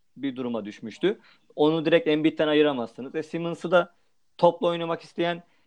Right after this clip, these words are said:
Harris ve Jim Butler'dan biraz daha uzaklaştırmış oluyoruz böylece. Bence en optimum rotasyon bu ikisi. Ee,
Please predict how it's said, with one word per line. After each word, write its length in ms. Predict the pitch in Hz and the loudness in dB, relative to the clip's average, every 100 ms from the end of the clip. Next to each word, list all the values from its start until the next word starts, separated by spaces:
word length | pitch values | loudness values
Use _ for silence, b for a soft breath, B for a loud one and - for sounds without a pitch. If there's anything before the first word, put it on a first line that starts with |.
| _ | _
Harris 460 | - 170 175 165 - | 0 0 2 -2 0
ve 240 | 175 160 | 2 2
Jim 200 | 131 160 | -2 -2
Butler'dan 500 | 160 160 160 156 160 | 0 0 -2 -2 -2
biraz 220 | 143 139 | 2 0
daha 160 | 127 135 | 0 -4
uzaklaştırmış 680 | 123 131 131 123 - 120 117 | -4 -6 -4 -6 -8 -12 -8
oluyoruz 300 | 104 104 98 | -8 -8 -2
böylece. 340 | 110 120 170 | -2 0 2
Bence 240 | 170 165 170 | 2 2 2
en 160 | 196 | 0
optimum 460 | 170 151 165 151 - | 0 -2 -2 0 0
rotasyon 480 | 147 143 - 214 240 _ _ - | 2 2 2 -6 -6 _ _ -2
bu 120 | 165 | 4
ikisi. 440 | 165 147 - 139 214 _ _ _ - | 4 2 -6 -6 -6 _ _ _ -6
Ee, 880 | 113 120 117 117 117 117 117 117 | -4 -2 -2 -2 -2 -2 -2 -4